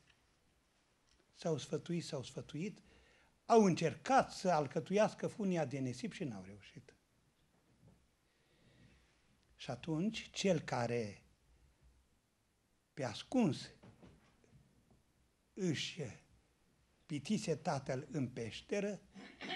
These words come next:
s-a dus la el și a spus în ce necaz au ajuns. Și bătrânul i-a zis: „Nu vă necăjiți. Spune-le-ți un lucru. E adevărat că ne-au dat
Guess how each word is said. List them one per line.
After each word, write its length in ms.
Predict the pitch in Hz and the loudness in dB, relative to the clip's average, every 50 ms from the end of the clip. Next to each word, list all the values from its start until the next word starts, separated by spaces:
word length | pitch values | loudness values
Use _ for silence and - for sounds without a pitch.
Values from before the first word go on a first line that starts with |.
| - - - | -4 0 2
s-a 120 | 175 147 | 2 2
dus 220 | 135 123 190 208 - | 2 2 0 0 0
la 140 | 160 151 | 0 0
el 200 | 147 151 175 196 | 2 2 2 2
și 160 | 180 - - 175 | 0 0 -2 -2
a 80 | 147 | -4
spus 280 | 127 - - - 175 - | -4 -6 -10 -12 -8 -4
în 140 | - 156 143 | -2 -2 -2
ce 140 | - 208 | -2 -2
necaz 420 | 190 156 147 135 - 160 156 143 131 - - | -2 -2 -4 -4 -4 -4 -4 -4 -4 -8 -6
au 180 | - 147 131 | -4 -4 -2
ajuns. 460 | 117 113 107 - - 90 - - - - _ _ _ _ _ _ _ _ _ _ _ _ _ _ _ _ _ _ _ _ _ | -2 -4 -8 -10 -14 -14 -16 -18 -20 -20 _ _ _ _ _ _ _ _ _ _ _ _ _ _ _ _ _ _ _ _ _
Și 160 | - - 233 | -14 -8 -6
bătrânul 380 | 185 202 190 - 185 190 185 180 | -4 -4 -4 -4 -4 -2 -2 0
i-a 120 | 175 165 | -2 -2
zis: 260 | 151 165 156 - - - - - - _ _ _ _ _ _ _ _ _ _ _ _ _ _ _ _ _ _ - | -2 -4 -6 -8 -12 -18 -20 -20 -20 _ _ _ _ _ _ _ _ _ _ _ _ _ _ _ _ _ _ -2
„Nu 280 | 233 226 247 294 294 | 2 6 6 6 6
vă 140 | 269 262 240 | 6 6 4
necăjiți. 600 | 226 202 160 - 147 131 101 98 98 - - - _ _ _ _ _ _ _ _ _ _ _ _ _ _ _ _ _ _ _ _ _ _ _ _ _ _ _ _ | 4 2 2 0 -4 -6 -6 -8 -12 -16 -20 -20 _ _ _ _ _ _ _ _ _ _ _ _ _ _ _ _ _ _ _ _ _ _ _ _ _ _ _ _
Spune-le-ți 760 | - - - _ - 196 220 226 220 202 202 190 - - 180 | -20 -20 -18 _ 0 4 4 4 6 6 4 2 2 0 0
un 120 | 160 151 | 0 0
lucru. 480 | 143 127 110 - - 117 107 92 - - _ _ _ _ - - - _ _ _ _ _ _ _ _ _ _ - - - - _ - - - _ _ _ _ _ _ | 0 -2 -4 -6 -8 -12 -12 -12 -14 -18 _ _ _ _ -20 -20 -20 _ _ _ _ _ _ _ _ _ _ -20 -20 -20 -20 _ -20 -20 -20 _ _ _ _ _ _
E 160 | - 135 139 | -4 0 2
adevărat 800 | 135 123 110 123 120 117 120 120 147 202 247 226 - - - - - - - - - - - - - | 2 2 0 0 -2 -2 -2 2 2 4 2 2 0 -6 -18 -20 -20 -20 -20 -20 -18 -14 -12 -10 -4
că 400 | - - 160 156 143 135 127 123 | 2 6 6 6 6 6 4 2
ne-au 280 | 120 135 139 135 131 127 | 2 2 4 4 4 4
dat 380 | 123 139 147 139 - - - | 4 4 2 2 2 -2 -8